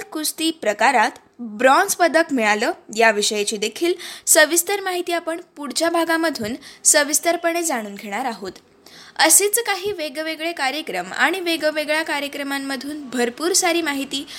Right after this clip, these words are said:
आणि भरपूर साऱ्या गोष्टी जाणून घेण्यासाठी ऐकत रहा तुमचा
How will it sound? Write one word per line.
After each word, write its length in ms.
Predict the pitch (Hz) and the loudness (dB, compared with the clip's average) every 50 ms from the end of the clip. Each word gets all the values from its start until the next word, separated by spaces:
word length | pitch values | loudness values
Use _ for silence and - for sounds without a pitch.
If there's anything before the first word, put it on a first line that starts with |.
| - - - | -16 -8 -2
आणि 180 | - 359 392 415 | 0 2 2 2
भरपूर 380 | 330 285 262 226 226 - 269 | 0 -2 -4 -4 -4 -6 -4
साऱ्या 260 | 311 - 339 320 320 330 | -2 -2 0 2 0 0
गोष्टी 400 | 277 269 277 277 - - 311 311 | -2 -4 -6 -6 -6 -6 -4 -2
जाणून 340 | 277 254 226 214 214 214 | -2 -2 -2 -2 -4 -8
घेण्यासाठी 680 | 208 202 208 202 202 202 - 277 320 339 - - 294 320 320 - - - - - - - | -8 -6 -4 -2 0 2 2 0 0 -2 -4 -6 -6 -6 -6 -8 -12 -14 -14 -14 -6 0
ऐकत 400 | - 262 277 269 - 381 392 381 | 4 4 4 4 2 -4 -2 -2
रहा 300 | 339 320 294 269 262 294 320 - _ _ _ _ - | -2 -4 -2 -2 -2 -2 -4 -6 _ _ _ _ -16
तुमचा 260 | 294 269 277 - 339 | -12 -8 -4 -2 -2